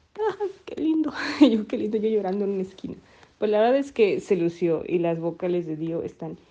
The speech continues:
increíbles. Me encantó todo, todo. Somebody es una muy buena letra.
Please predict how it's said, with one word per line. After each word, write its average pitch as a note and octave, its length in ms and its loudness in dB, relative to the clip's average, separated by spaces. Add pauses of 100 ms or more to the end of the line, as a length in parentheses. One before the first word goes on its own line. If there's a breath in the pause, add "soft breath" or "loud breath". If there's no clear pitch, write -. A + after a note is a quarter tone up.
(320 soft breath)
increíbles. F3+ 1000 -2
Me F3 180 -4
encantó D#3 680 -6 (360)
todo, G2+ 240 -6
todo. - 340 -14 (280)
Somebody F#3 640 0
es F#3+ 180 -4
una F#3+ 240 2
muy F3+ 200 0
buena E3+ 300 -4
letra. - 360 -10